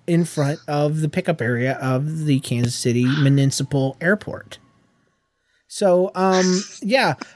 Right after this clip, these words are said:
I walk out, and apparently somebody told this lady, "You know what, Bertha? Um, we've had a problem with people parking just right in front of the exit doors here. So we'd literally like you to just go out there and just remind people to park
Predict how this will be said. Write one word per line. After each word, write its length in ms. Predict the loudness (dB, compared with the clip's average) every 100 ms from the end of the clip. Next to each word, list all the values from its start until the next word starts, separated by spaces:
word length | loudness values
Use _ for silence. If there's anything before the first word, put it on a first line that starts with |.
| -6
I 180 | 0 2
walk 340 | 4 2 2
out, 240 | 2 2 2
and 160 | 2
apparently 440 | 2 0 -2 2 0
somebody 360 | 2 2 2 2
told 260 | 2 4
this 160 | 2 0
lady, 340 | 0 0 -2 -4
"You 160 | -2
know 140 | 0 0
what, 400 | 0 -2 -6 -4
Bertha? 420 | -4 -4 -8 -12 _ _ -20 -20 _ -4
Um, 500 | -2 0 0 -2 0
we've 260 | 6 6 6
had 180 | 2
a 40 | 0
problem 500 | 2 2 2 2 2
with 120 | 2
people 280 | 0 -2 -2
parking 500 | -4 -4 -4 -2 -2
just 220 | 0 -2
right 340 | -2 0 2 2
in 120 | 0
front 340 | 0 0 2
of 120 | 2 2
the 200 | 2 0
exit 380 | -4 -4 -4
doors 300 | -2 -4 -4
here. 200 | -6 -10 -12 -18 -8
So 160 | 0
we'd 160 | 2 4
literally 380 | 2 4 6 6
like 280 | 2 0 -2
you 80 |
to 80 | -2
just 200 | -2 -4
go 80 | -2
out 200 | -4 -2
there 240 | -2 -2 -4 -12 -8
and 160 | -2 0
just 220 | 0 -2
remind 480 | 2 4 4 4 0
people 260 | 0 -2 0
to 100 | -2
park 400 | -2 -6 -6